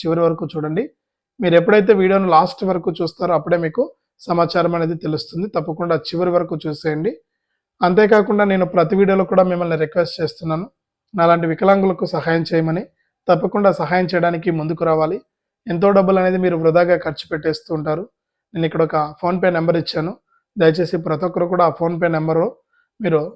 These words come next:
PhonePe ద్వారా మీరు డబ్బులు అయితే పంపించవచ్చు. పది రూపాయల నుంచి వెయ్యి, రెండు వేలు, మూడు వేలు ఇలా లక్ష రూపాయల వరకు కూడా మీ యొక్క సహాయాన్ని పంపించవచ్చు. దయచేసి ప్రతి ఒక్కరు కూడా సహాయం చేయండి. క్యూఆర్ కోడ్ ఇస్తుంటే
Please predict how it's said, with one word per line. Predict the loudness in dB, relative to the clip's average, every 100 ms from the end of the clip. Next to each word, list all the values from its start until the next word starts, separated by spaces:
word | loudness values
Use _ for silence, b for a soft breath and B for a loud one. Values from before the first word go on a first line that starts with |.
| -6
PhonePe | -2 2 2 4
ద్వారా | 2 0 -4 _
మీరు | -6 0
డబ్బులు | 2 4 2
అయితే | 0 -4
పంపించవచ్చు. | -6 -4 -4 -6 -6 -10 -12 _ _ _
పది | 0 2
రూపాయల | 2 4 4
నుంచి | 0 0 -2 -2 -6 _ _
వెయ్యి, | 0 4 4
రెండు | 2 0 0
వేలు, | 0 0
మూడు | 0 0
వేలు | 0 2
ఇలా | 0 -2
లక్ష | -2 -4
రూపాయల | -2 -2 -2
వరకు | -4 -10 -8
కూడా | -8 -8 _ _ _ -6
మీ | -4
యొక్క | -4 -6
సహాయాన్ని | -4 -2 -2 -2
పంపించవచ్చు. | -4 -4 -6 -6 -8 -8 -12 -12 _ _ _
దయచేసి | 0 2 2 -2 -2 -4 -4 -4
ప్రతి | -2 -2
ఒక్కరు | -2 -2
కూడా | -2 -2
సహాయం | -2 -2 -4 -4
చేయండి. | -4 -2 -4 -6 _ _ _
క్యూఆర్ | 6 6 6
కోడ్ | 2 2
ఇస్తుంటే | 0 -4 -4